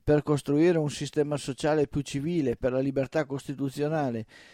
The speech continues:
e che spesso hanno pagato dei prezzi altissimi, anche se dopo quei, quei problemi, quelle questioni per le quali combattevano, non è che li, li toccassero più di tanto.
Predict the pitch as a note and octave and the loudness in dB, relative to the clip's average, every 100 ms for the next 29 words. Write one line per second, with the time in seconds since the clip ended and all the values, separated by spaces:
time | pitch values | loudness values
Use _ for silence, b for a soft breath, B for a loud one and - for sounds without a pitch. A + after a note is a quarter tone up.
0 | B - G3 G3+ G3 F#3+ F#3 E3 D3+ D3+ | B 0 2 4 6 6 4 0 0 2
1 | D#3 D#3 D3+ C#3 B2+ C#3 - C3 C3 - | 4 2 2 2 2 -2 0 -2 -2 0
2 | F#3+ C#3 - A2+ A2 A2+ - - C#3 D#3+ | 0 0 -4 -8 -6 -8 -10 -6 -4 -4
3 | - C#3+ - D3 C#3+ D#3 - A#2 C#3 C3+ | -4 -4 -2 -2 2 0 0 -6 0 0
4 | - - D3+ - C3+ C3+ D3 B2+ B2 B2+ | 0 0 0 0 -2 2 2 2 -2 -4
5 | B B B B - C#3 C3 C3+ - E3+ | B B B B 0 2 2 -4 0 0
6 | D#3+ - B2+ B2+ - D3+ C3+ - C#3 C3 | 0 -2 -2 0 2 2 2 -2 -2 -2
7 | - D3+ C3+ A2 A2 B2 C#3+ B B B | -2 -2 0 0 -2 -4 -6 B B B
8 | C#3 D3 E3+ - D3 C#3 C3 - C#3 C3+ | -4 0 0 0 0 0 -4 -8 -6 0
9 | F3+ - G#2+ - B2+ A#2 - B2 A2+ G#2+ | 0 0 -4 -4 -4 -6 -6 -8 -8 -4
10 | C#3 A2+ F#2 G2 F#2 | -2 -2 -6 -12 -14